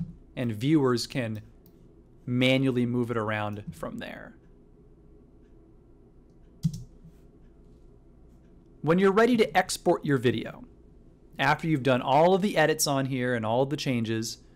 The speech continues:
you're going to go to File, Export, Media,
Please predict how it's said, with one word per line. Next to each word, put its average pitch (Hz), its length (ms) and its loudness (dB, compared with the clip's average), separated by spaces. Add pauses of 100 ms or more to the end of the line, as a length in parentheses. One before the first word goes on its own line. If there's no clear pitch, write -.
(880)
you're 127 120 -4
going 127 200 0
to 127 100 -4
go 120 180 0
to 113 220 -8
File, 147 520 -2 (1400)
Export, 147 520 -4 (540)
Media, 127 440 -2